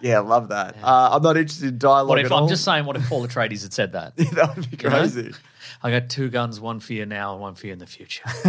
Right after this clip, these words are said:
Speaker 2: 'cause I can see in the future also."
Speaker 1: I got the blue eye
Speaker 2: But we don't use
Speaker 1: future
Speaker 2: guns
Speaker 1: seer.
Speaker 2: anymore 'cause
Speaker 1: No.
Speaker 2: of lasers and nuclear explosions.
Speaker 1: Sometimes they use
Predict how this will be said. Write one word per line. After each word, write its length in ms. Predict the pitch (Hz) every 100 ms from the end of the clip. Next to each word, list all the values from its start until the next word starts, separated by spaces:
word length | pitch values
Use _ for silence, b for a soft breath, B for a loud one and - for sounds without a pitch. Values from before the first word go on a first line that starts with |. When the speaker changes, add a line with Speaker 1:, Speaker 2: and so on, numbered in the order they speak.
| 151
Speaker 2:
'cause 300 | 190 - -
I 60 | -
can 160 | 190
see 280 | - - 120
in 100 | 110
the 80 | 101
future 360 | - 110 110 95
also." 220 | 92 117
Speaker 1:
I 20 |
got 180 | 113 110
the 100 | 110
blue 280 | 101 127 120
eye 300 | 110 107 104
Speaker 2:
But 80 |
we 80 | 131
don't 180 | 135 135
use 160 | 127 120
Speaker 1:
future 200 | 107 120
Speaker 2:
guns 160 | 110
Speaker 1:
seer. 100 | 101
Speaker 2:
anymore 420 | 107 101 92 82 80
'cause 180 | 104 98
Speaker 1:
No. 40 | 101
Speaker 2:
of 80 |
lasers 480 | 98 101 101 98 95
and 180 | 95 90
nuclear 300 | 95 95 98
explosions. 380 | 95 - 95 92
Speaker 1:
Sometimes 400 | 208 185 147 123
they 120 | 117
use 260 | 104 98